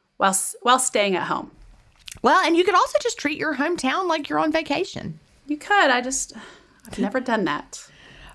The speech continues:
Speaker 2: Well, I was just like, <laughs> last weekend, I was like, "Hey, Chad, let's go down to the farmer's market." We never do that. Chad had
Speaker 1: Mm-hmm.
Speaker 2: never been to it. Never.
Speaker 1: Did you go?
Speaker 2: Yeah.
Speaker 1: Was it fun?
Speaker 2: We went down to the farmer's market and we walked around and we had a good time. And then we went and had lunch and, yeah.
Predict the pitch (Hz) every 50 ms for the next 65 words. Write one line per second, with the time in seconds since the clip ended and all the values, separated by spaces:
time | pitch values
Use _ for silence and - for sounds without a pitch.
0 | - - 359 453 508 370 359 - 359 359 494 381 160 160 - 247 285 311 339 339
1 | 330 339 339 339 - 302 190 165 160 160 165 175 185 - 214 202 202 208 247 285
2 | 285 - 302 294 247 233 247 - - 277 254 262 254 247 240 233 - - 247 254
3 | 247 247 220 214 175 165 - 175 - 208 226 233 240 233 226 233 226 220 226 233
4 | 208 180 131 120 - - - - - - - 254 269 254 233 202 196 202 214 202
5 | 196 190 220 214 - - 147 107 - - _ - 202 208 214 214 208 196 151 135
6 | 139 - - - - - 254 240 247 240 233 240 294 349 - - _ _ _ _
7 | _ _ _ _ 254 294 403 480 302 - - _ _ _ - 247 - - - -
8 | 233 262 269 277 285 247 247 247 233 254 240 254 254 254 277 - 240 240 277 311
9 | 294 - 262 269 269 370 359 - 226 214 202 214 240 254 - - 254 247 254 269
10 | 302 339 320 254 247 233 233 233 233 220 233 226 214 - 208 214 208 220 247 294
11 | 320 302 254 202 196 202 202 208 208 208 196 214 214 - - 190 202 202 196 208
12 | 202 202 185 175 170 175 214 285 349 - - - 220 190 175 170 175 175 175 _
13 | _ _ 277 320 392